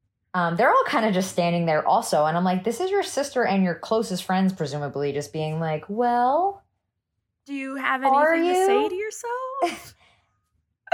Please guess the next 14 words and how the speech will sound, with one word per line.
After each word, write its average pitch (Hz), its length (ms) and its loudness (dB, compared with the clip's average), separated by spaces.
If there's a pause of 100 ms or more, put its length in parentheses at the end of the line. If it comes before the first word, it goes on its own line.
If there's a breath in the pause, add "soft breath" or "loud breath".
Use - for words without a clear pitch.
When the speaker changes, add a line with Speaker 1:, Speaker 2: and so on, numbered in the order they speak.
(140)
Speaker 1:
And, 370 120 0
like, 403 120 2
all 403 140 4
these 415 180 4
kids 403 240 0
are 320 120 0
just 294 180 -2
kind 302 200 -2
of 247 80 -4
like, 262 200 0
"Well, 185 480 4
are 175 240 6
you?" 294 400 4
Speaker 2:
Yeah. 170 320 -2